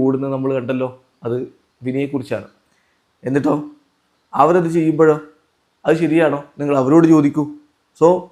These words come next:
അപ്പോൾ ഇത് ഇരുഭാഗത്തും സംഭവിച്ചിട്ടുണ്ട് എന്നാണിപ്പോൾ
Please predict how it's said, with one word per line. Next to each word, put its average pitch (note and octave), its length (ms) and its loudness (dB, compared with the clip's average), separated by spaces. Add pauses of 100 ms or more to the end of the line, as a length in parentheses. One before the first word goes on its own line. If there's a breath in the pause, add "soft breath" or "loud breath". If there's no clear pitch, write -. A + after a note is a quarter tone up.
(180)
അപ്പോൾ C#3 220 2 (120)
ഇത് C3+ 180 0
ഇരുഭാഗത്തും D3 720 0
സംഭവിച്ചിട്ടുണ്ട് B2+ 800 -6 (120)
എന്നാണിപ്പോൾ A#2 520 -8